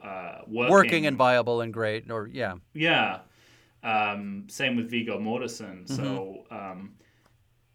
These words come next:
Speaker 1: I mean, it, doesn't he play a pretty similar role in Robin Hood, Prince of Thieves? Like, this, the annoying gang member. He really nailed that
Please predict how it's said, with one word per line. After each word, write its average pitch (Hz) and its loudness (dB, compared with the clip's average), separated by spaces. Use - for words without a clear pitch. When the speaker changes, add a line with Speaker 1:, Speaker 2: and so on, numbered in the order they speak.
Speaker 1:
I 131 -2
mean, 143 0
it, 170 0
doesn't 226 6
he 233 6
play 202 4
a 165 6
pretty 233 4
similar 196 -2
role 180 0
in 156 -4
Robin 151 -2
Hood, 151 -8
Prince 147 -6
of 135 -6
Thieves? 156 -6
Like, 135 -4
this, 147 -2
the 156 0
annoying 147 0
gang 139 2
member. 107 -2
He 165 -2
really 160 2
nailed 127 0
that 101 -2